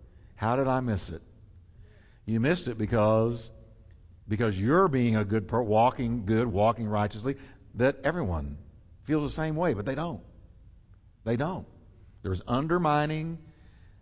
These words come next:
diabolical, destructive people that get into the church with the intent to corrupt it and destroy it.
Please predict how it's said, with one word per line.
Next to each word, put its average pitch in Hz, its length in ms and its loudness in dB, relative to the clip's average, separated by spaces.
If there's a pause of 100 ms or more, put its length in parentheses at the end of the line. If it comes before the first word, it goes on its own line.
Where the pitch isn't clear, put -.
(280)
diabolical, 156 1040 2 (560)
destructive 151 760 0
people 131 500 -2 (280)
that 110 120 0
get 107 200 2
into 156 240 2
the 190 100 0
church 135 600 -2 (380)
with 117 120 0
the 123 120 4
intent 165 540 0
to 110 60 -8
corrupt 127 440 0
it 185 140 -4 (100)
and 107 100 -6
destroy 170 440 -4
it. - 160 -10